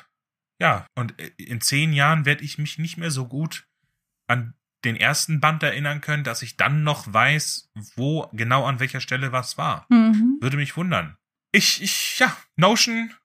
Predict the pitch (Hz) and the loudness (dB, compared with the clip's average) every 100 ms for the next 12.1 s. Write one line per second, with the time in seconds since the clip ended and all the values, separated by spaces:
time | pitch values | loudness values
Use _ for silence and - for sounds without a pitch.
0 | - 190 - - 262 - - - 185 190 | 0 0 2 -2 0 0 0 0 2 4
1 | 185 180 170 175 - 202 - 214 220 208 | 4 0 -2 0 0 0 0 -2 2 2
2 | 208 208 - - - 180 170 - 202 180 | 2 -2 -6 -8 -8 -6 -4 -4 -4 -2
3 | 165 - 160 151 - - - - - 120 | -4 0 2 2 -2 -12 -16 -8 -4 -2
4 | 123 107 110 104 - - - - 82 90 | 0 2 2 0 -6 -16 -16 -12 -2 0
5 | 107 - 82 85 - - 73 60 - - | 2 0 -2 -2 -2 -4 -6 -10 -14 -18
6 | - - 92 80 - - - 95 85 78 | -20 -16 -12 -10 -8 -4 0 0 0 -4
7 | - 80 85 87 - 107 110 107 - - | -4 -4 -4 -6 -6 -4 -2 -4 -6 -10
8 | - - - - 185 185 175 - 156 254 | -10 -10 -12 0 2 4 2 0 2 0
9 | 269 247 240 262 - - 208 247 - 330 | 0 2 4 6 2 -2 -4 -2 2 4
10 | 311 - 110 87 82 80 76 - 226 294 | 4 2 2 0 -2 -4 -12 -4 4 6
11 | 269 170 160 _ _ - 214 208 202 196 | 6 4 -2 _ _ 4 8 8 6 2
12 | 208 | -2